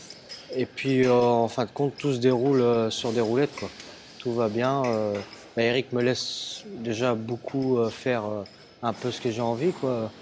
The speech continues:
Sur le troupeau, tout ça, il me laisse, euh, champ libre. Et, euh, du coup, euh, ça, ça permet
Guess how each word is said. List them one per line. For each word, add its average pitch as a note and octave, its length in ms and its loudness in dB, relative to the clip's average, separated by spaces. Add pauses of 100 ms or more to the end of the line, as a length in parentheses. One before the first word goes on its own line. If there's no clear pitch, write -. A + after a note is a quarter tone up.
(140)
Sur - 160 -2
le G#2+ 60 -2
troupeau, C3+ 380 2
tout A#2+ 120 -6
ça, C#3 180 0
il B2+ 60 4
me A#2 120 2
laisse, A#2+ 260 -2
euh, A2 240 -2
champ A#2+ 240 -2
libre. C#3+ 240 2 (1400)
Et, A2+ 260 2
euh, G#2+ 440 2
du G2 180 -10
coup, C3+ 400 0
euh, G#2 480 0 (500)
ça, - 260 -4 (1200)
ça A2+ 200 -2
permet A2+ 440 0